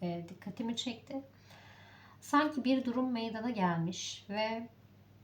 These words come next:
yaşadığınız kişilerle, durumlarla ilgili bir sessizlik olmuş gibi görünüyor baktığım kadarıyla.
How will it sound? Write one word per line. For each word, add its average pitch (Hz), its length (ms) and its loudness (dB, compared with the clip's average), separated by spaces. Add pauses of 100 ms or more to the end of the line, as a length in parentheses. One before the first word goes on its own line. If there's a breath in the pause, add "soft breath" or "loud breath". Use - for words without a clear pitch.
(1400)
yaşadığınız 214 960 -2
kişilerle, 185 800 4
durumlarla 185 540 2
ilgili 180 440 -2
bir 247 100 0
sessizlik 202 720 -4
olmuş 180 680 -2 (540)
gibi 185 480 0
görünüyor 175 920 0
baktığım 175 460 0
kadarıyla. 180 760 0